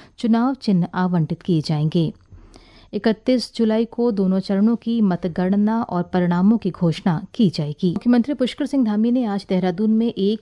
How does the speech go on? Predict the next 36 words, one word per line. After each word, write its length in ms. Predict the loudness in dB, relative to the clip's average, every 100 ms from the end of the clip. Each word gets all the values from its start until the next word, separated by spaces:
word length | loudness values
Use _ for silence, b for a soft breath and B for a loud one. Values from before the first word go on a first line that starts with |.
| -2
पेड़ 240 | 0 2
मां 200 | 0 -2 -4
के 80 | -2
नाम 260 | 0 0 0
अभियान 500 | -2 0 0 0 -2
के 160 | -6
तहत 460 | -4 -2 0 0 -2
अपनी 240 | -2 0
माताजी 540 | 0 0 -2 -2 0 0
बिश्ना 380 | 0 -2 0
देवी 260 | 0 0 0
के 160 | -2 -2
साथ 280 | 0 -2 -2 -2
पौधारोपण 540 | -2 -2 -4 -4 -4
किया। 380 | -4 -2 -2 -4 -10 _ b b b b b b -4
इस 120 | 0
दौरान 260 | 0 0 2
मुख्यमंत्री 500 | 0 0 0 0 0
ने 120 | 0
प्रदेश 360 | 0 0 -2 0
की 160 | -2
जनता 420 | 0 0 0 0
से 240 | 0 0 -2
अपील 320 | 0 -2 -2
की 240 | 0 0
कि 160 | 0 -2
वे 140 | 0
अपनी 280 | 0 0 0
माताओं 480 | 0 -2 -2 0 0
के 180 | 0 0
नाम 320 | 0 2 0
से 220 | 0 -2
एक 120 | -2 -2
पौधा 260 | -4 -2 -2
अवश्य 500 | -2 -2 -2 -4 -2
लगाएं 440 | -2 0 2